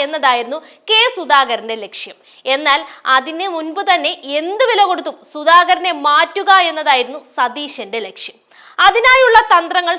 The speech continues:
സതീശൻ മെനയുന്നും ഉണ്ടായിരുന്നു. അടുത്ത സമയത്ത് നടന്ന ഉപതെരഞ്ഞെടുപ്പുകളിൽ സിറ്റിംഗ് സീറ്റുകൾ നിലനിർത്താനായതും യു ഡി എഫിന്റെ വോട്ട് ശതമാനം വർദ്ധിപ്പിക്കാൻ കഴിഞ്ഞതും സതീശന്റെ മിടുക്കായി ഹൈക്കമാൻഡ്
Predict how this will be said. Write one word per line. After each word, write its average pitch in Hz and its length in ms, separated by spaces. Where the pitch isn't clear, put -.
സതീശൻ 330 420
മെനയുന്നും 302 540
ഉണ്ടായിരുന്നു. 202 480
അടുത്ത 466 260
സമയത്ത് 440 460
നടന്ന 311 260
ഉപതെരഞ്ഞെടുപ്പുകളിൽ 330 920
സിറ്റിംഗ് 403 420
സീറ്റുകൾ 370 380
നിലനിർത്താനായതും 311 1000
യു 370 100
ഡി 440 140
എഫിന്റെ 453 260
വോട്ട് 320 360
ശതമാനം 320 520
വർദ്ധിപ്പിക്കാൻ 359 640
കഴിഞ്ഞതും 226 440
സതീശന്റെ 453 720
മിടുക്കായി 339 580
ഹൈക്കമാൻഡ് 370 720